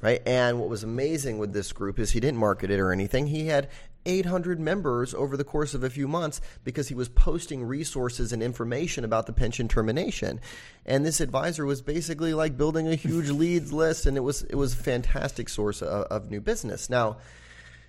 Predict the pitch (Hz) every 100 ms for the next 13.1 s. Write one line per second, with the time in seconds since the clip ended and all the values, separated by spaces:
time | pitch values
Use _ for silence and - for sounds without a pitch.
0 | - - - - - 85 127 208 156 95
1 | 90 156 135 120 196 202 190 175 - 151
2 | 202 190 - 175 175 165 135 170 170 -
3 | - 120 - 120 127 135 135 135 95 87
4 | - 117 - 120 117 123 120 123 147 156
5 | 147 123 151 - 165 123 127 123 - -
6 | - - - 117 113 110 107 104 - 101
7 | - 131 131 120 110 117 110 110 104 101
8 | 101 101 - 98 98 98 104 - 113 110
9 | 101 101 104 - 104 101 101 98 127 110
10 | 101 113 117 101 113 107 101 98 107 107
11 | 92 - 98 - 113 - 117 135 127 104
12 | 120 120 117 110 - 101 - 107 104 101